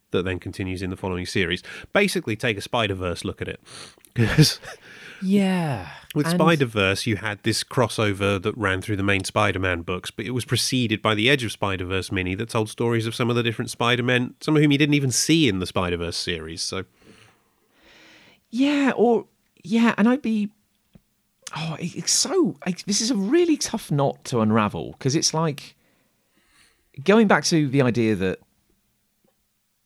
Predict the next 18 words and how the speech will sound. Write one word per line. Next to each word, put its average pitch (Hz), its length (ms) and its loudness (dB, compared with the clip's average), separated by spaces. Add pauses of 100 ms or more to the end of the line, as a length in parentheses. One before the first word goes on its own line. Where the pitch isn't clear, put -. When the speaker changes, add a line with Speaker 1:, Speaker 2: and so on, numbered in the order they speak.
(140)
Speaker 2:
in 151 100 4
a 156 60 4
perfect 185 400 0
world, 92 340 0
we 107 160 0
would 101 140 -2
never 101 240 2
have 87 100 -2
read 92 180 -2
this - 200 -6
issue. - 360 -8
Speaker 1:
Hmm. 120 260 -2 (200)
Speaker 2:
You 110 160 2
know, 78 240 -2
it's, - 540 -4
it's 123 160 -6
very 117 720 0 (400)
irrelevant 101 920 -2